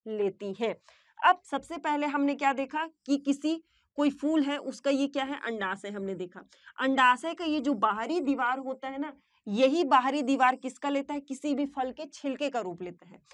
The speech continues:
इस बार इमेज से समझेंगे। ये क्या है? ये पूरा आपको दिख रहा होगा, ये छिलका है।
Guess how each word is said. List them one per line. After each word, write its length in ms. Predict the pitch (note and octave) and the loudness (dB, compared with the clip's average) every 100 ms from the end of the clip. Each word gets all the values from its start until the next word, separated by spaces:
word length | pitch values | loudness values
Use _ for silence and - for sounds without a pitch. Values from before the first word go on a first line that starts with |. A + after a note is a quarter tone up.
| _ - | _ -14
इस 100 | A#3+ | -2
बार 200 | C4 A#3+ | 2 2
इमेज 300 | B3+ A#3+ C#4 | 2 -2 -2
से 140 | C#4+ C#4 | -4 -6
समझेंगे। 540 | C4+ B3 B3+ B3+ D4+ - - _ G#3+ | -4 -6 -6 -6 -8 -10 -20 _ -2
ये 160 | C#4+ | 0
क्या 160 | D#4+ D#4 | 4 2
है? 140 | D4 | 2
ये 100 | C#4 | -4
पूरा 260 | C#4+ C4 C#4+ | -4 0 2
आपको 240 | D4 C#4+ | 2 0
दिख 200 | A3+ A#3+ | -4 -2
रहा 120 | C#4 | 0
होगा, 180 | C4+ C4+ | 0 -2
ये 120 | D4 | -6
छिलका 480 | C#4+ - A#3 A3 G#3+ | -8 -8 -8 -8 -6
है। 180 | G3+ E3 | -6 -8